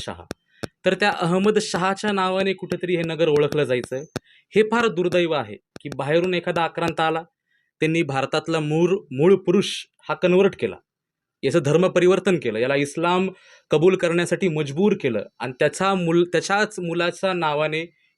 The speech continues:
एखादं ह्या स्वतंत्र भारतामध्ये नगर वसतंय आणि त्या स्वतंत्र भारतामधले नागरिकसुद्धा ह्या नावाने खुश आहेत,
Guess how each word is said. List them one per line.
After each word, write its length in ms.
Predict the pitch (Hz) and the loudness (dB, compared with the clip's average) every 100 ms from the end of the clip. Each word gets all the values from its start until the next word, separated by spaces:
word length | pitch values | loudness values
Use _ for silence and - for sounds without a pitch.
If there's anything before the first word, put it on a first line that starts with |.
| 143 | -6
एखादं 380 | 135 165 165 180 | -2 0 2 2
ह्या 140 | 147 | 2
स्वतंत्र 400 | 151 147 175 185 | -2 -4 -2 -2
भारतामध्ये 720 | 139 123 143 135 127 147 170 - _ _ _ | -2 -4 -4 -4 -2 -2 -4 -12 _ _ _
नगर 300 | 120 147 185 | -2 2 4
वसतंय 480 | 156 139 - 151 151 196 _ 131 | 4 2 0 -2 -2 -6 _ -6
आणि 160 | 147 | -4
त्या 160 | 147 156 | -2 -4
स्वतंत्र 340 | 147 156 170 | -6 -4 -2
भारतामधले 540 | 131 127 151 151 151 151 | -2 -4 -4 -4 -2 -2
नागरिकसुद्धा 640 | 143 151 165 170 160 170 | 0 0 -2 -6 -4 -2
ह्या 280 | 160 165 170 - - - | 0 -2 -6 -12 -20 -8
नावाने 420 | 131 147 165 175 170 | -2 0 0 -2 -2
खुश 200 | - 208 | -2 0
आहेत, 180 | 170 | 0